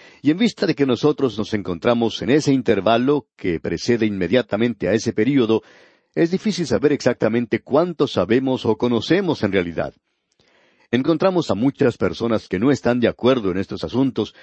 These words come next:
y todos nosotros somos muy dogmáticos. Pero estamos seguros que ninguno de nosotros tenemos toda la información. Eso será abierto cuando lleguemos a ese período en particular. Y esa es la razón por la cual creemos que es necesario tener nuestros ojos puestos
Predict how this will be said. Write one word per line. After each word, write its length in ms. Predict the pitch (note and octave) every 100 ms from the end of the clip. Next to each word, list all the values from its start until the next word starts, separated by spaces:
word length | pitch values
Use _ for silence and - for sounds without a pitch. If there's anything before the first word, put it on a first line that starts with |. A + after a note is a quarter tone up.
| - _ _
y 120 | F#2+
todos 380 | - F#3+ F#3+ C#3
nosotros 460 | A#2+ - E3 D3 A#2+
somos 340 | C#3+ C3+ G#2+
muy 200 | A#2+ C#3
dogmáticos. 800 | A#2 G2 G#2 G#2 E2+ - C2 - _ _ _ _ _
Pero 120 | C3
estamos 300 | B2 D#3 C#3+
seguros 380 | G2 A#2 A#2+ -
que 200 | - G2
ninguno 480 | G2 G#2 G2+ D3 B2+
de 100 | G#2
nosotros 500 | E2 - A#2+ A2+ G#2+
tenemos 420 | F#2 G#2+ F#2+ -
toda 300 | - A2 F#2+
la 100 | F#2
información. 680 | E2+ G2 F2 D#2+ G2 C#2+ - _ _ _ _ _
Eso 260 | D3 C3+ B2+
será 280 | - F#2 F2+
abierto 460 | G2 D3 D3+ C#3+
cuando 200 | B2 A#2+
lleguemos 500 | A2 G2 C#3 D3+ C3
a 100 | A2
ese 200 | D#3 D#3
período 440 | - E3 G#3 F3+ C3
en 80 |
particular. 640 | G#2 F#2+ G#2+ F#2 E2+ C#2 - _ _ _ - -
Y 140 | E3
esa 160 | E3 D#3
es 80 | B2
la 80 |
razón 340 | G#2+ F2+ C#3+ C3+
por 80 | G#2+
la 80 |
cual 260 | D#2+ A#2+ A#2+
creemos 480 | D#2+ F2 G#2+ G2 -
que 200 | E2 F2+
es 100 | F#2
necesario 580 | F#2 - D2+ A2+ A#2+ G#2+
tener 380 | E2+ A2+ C3+
nuestros 400 | C3 A2+ - F#2+
ojos 360 | C#3 C#3 A2 F#2+
puestos 520 | - C3+ - C3 -